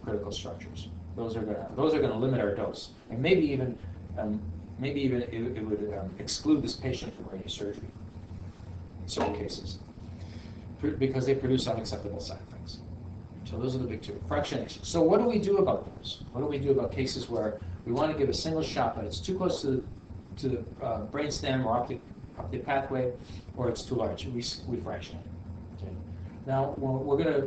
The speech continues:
we're gonna fractionate, but we're still gonna do stereotactic fractionation. So we're still gonna use the head frame. We're gonna use everything we, we're, we're used to using for radiosurgery,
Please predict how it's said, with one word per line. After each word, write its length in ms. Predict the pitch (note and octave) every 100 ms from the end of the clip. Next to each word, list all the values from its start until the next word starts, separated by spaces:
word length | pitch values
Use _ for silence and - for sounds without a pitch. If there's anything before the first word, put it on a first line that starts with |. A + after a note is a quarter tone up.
| -
we're 180 | C#3+ C3+
gonna 320 | C#3 C3 - - - -
fractionate, 560 | G3 A3 - A#2 A#2+
but 80 | B2
we're 100 | C#3
still 220 | - G#3+
gonna 180 | F3 C#3+
do 120 | C3+
stereotactic 720 | B2+ - D3+ C#3+ - - B2+
fractionation. 640 | - - - - - - -
So 100 | B2
we're 100 | G#2+
still 200 | - C3+
gonna 200 | - G2
use 120 | -
the 80 | -
head 260 | - D#3 -
frame. 420 | D#3 D3+ D3+ - - -
We're 100 | C3
gonna 100 | C3
use 160 | B2 B2+
everything 400 | C#3 F3+ F#3+ F3
we, 100 | D#3+ -
we're, 240 | C3+ C3 A#2+
we're 200 | B2+ B2
used 180 | - -
to 40 |
using 360 | B2+ C3+ B2+ A2
for 200 | - A#2+
radiosurgery, 680 | A2+ G#2+ G#3 G#3 D3 C#3+